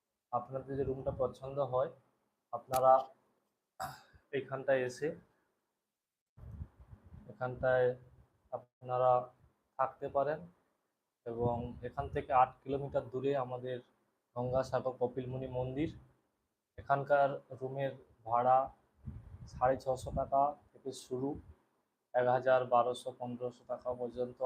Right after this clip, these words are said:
আছে ভালো রুম। তো আজকের এই রুমের রিভিউ আপনি দেখাচ্ছি। আজকে কালী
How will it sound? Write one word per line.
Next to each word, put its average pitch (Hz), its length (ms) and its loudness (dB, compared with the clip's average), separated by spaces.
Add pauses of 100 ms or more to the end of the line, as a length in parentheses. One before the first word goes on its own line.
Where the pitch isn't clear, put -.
আছে 117 160 0 (120)
ভালো 117 200 -2 (100)
রুম। 127 160 -6 (920)
তো - 60 0 (120)
আজকের 135 320 -4
এই 131 100 2
রুমের 131 280 -2 (200)
রিভিউ 120 300 -2 (160)
আপনি 127 180 -8 (100)
দেখাচ্ছি। 123 400 -4 (1000)
আজকে 120 300 -2 (1300)
কালী 123 200 2